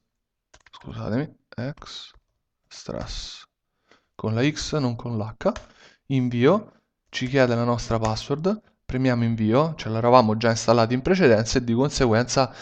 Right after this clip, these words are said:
ci dice: "Guarda che già, già l'ho, mm, montato, già l'ho installato". Nel vostro caso sicuramente ci vorrà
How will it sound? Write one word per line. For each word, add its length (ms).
ci 140
dice: 200
"Guarda 280
che 140
già, 420
già 520
l'ho, 600
mm, 280
montato, 580
già 120
l'ho 140
installato". 560
Nel 160
vostro 380
caso 260
sicuramente 500
ci 120
vorrà 420